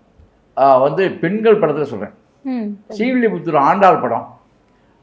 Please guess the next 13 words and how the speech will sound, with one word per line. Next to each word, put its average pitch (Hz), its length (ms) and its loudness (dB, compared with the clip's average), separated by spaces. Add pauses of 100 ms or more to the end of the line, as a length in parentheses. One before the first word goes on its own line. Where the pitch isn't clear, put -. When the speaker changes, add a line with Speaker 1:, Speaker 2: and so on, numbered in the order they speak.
(140)
Speaker 1:
விஷ்ணு 208 360 0
துர்க்கையினுடைய 147 420 -2
படம் 127 400 -2 (680)
முன்னால 175 320 2
இருந்தா 127 260 0
இன்னமும் 180 480 -6
சிறப்பு. - 300 -12 (380)
விஷ்ணு 175 280 -4
துர்க்கை, 180 400 -6
துர்க்கையில 185 420 -2
வந்து 151 280 -4 (1120)
மொத்தம் 147 380 -2
வந்து, 127 760 -6